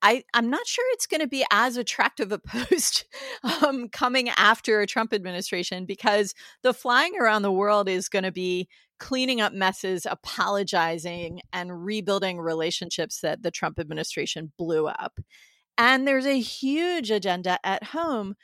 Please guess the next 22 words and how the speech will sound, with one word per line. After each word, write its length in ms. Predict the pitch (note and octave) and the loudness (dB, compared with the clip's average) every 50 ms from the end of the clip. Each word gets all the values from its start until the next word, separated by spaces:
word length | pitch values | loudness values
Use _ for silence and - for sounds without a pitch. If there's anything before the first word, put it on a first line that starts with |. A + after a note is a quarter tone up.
| _ _ _ _ _ _ - | _ _ _ _ _ _ -8
which 220 | A#3+ B3 A#3 - | -6 -4 -2 -2
involves, 760 | C4 A#3+ A3 G3+ A3 G#3 G#3 G#3 G#3+ G#3+ G#3+ G3 G3 - - - - | -2 -2 2 4 6 8 8 8 8 6 4 2 0 -4 -6 -6 -4
you 120 | A3 G#3 | -4 -2
know, 120 | G3 F#3+ F#3+ | -2 -2 -4
taking 500 | - - - - B3 A#3+ - C#4 B3 A3 | -4 -4 -2 -2 -4 -4 -4 -4 -2 0
over 460 | G3 F#3+ G3+ G3 G3+ G#3 G3 F#3+ F#3+ - | 0 2 0 0 2 2 2 2 2 0
a 100 | F#3 F3 | -2 -2
decimated, 1000 | D#3+ C#3+ - F#3+ F#3+ G3 G#3 - - G#3+ G3+ F#3+ F3+ F#3 F3 F3 E3+ E3 D3+ - | -2 -2 2 4 6 6 4 2 -2 -2 -2 -2 -2 0 0 0 -2 -2 -4 -6
traumatized 1120 | - - - - - F#3 F#3+ F#3+ G3 G3+ G3 F#3 - - F3 E3 E3+ E3 E3+ E3+ D#3+ - | -8 -8 -6 -4 0 2 4 4 4 4 0 -2 -4 -4 -2 -2 0 0 -2 -4 -6 -8
workforce 1000 | G3+ D3 D3+ F3 F#3 F#3+ - - - D#3 - - - - F#3 - - - - - _ - - - _ _ _ _ _ _ - | -10 -6 -2 -2 -2 -2 -4 -6 -8 -6 -4 -4 -4 -4 -6 -6 -6 -8 -8 -10 _ -18 -20 -20 _ _ _ _ _ _ -2
and 180 | G3+ G3 G3 G3 | -2 -2 0 -2
trying 400 | - - A#3 G3 A3 A#3 A#3 A3+ | -2 0 0 2 2 2 0 -2
to 320 | - - A#3 A3+ G#3 G3 | -4 -4 -4 -4 -4 -4
rebuild 540 | F#3 G3+ G3 F3+ D#3 F#3 F#3+ G3+ G#3 G3+ G3+ - | -4 -4 -4 -2 0 0 2 2 2 0 -2 -2
its 200 | - F#3+ - - | -4 -4 -4 -4
capacity 920 | - - - - - - - - - A#3+ - - A#3 G#3 G3+ F#3 F3+ F3+ | -4 -4 -6 -6 -6 -8 -6 -4 -4 -4 -4 -4 -2 -2 0 -2 -2 -2
to 200 | E3+ - - - | -4 -6 -8 -8
carry 480 | - - - - A3 G3 A3 A#3 A#3 A3+ | -8 -10 -8 -6 -4 -2 -2 0 2 2
out 240 | G3 F#3+ F#3+ F3+ - - | 4 4 2 0 -2 -4
really 440 | G#3+ A3 A#3 C4+ D4+ D4+ D4 C#4 B3 | -8 -6 -6 -4 -4 -2 0 2 2
essential 540 | A#3 A3 - - A3+ A#3 A#3 - - A3+ A3 | 2 2 2 0 0 -2 -2 -2 -4 -4 -4
functions. 680 | - - C4+ B3+ - - E3 - - - - - | -4 -4 -4 -4 -2 -4 -4 -4 -4 -8 -12 -12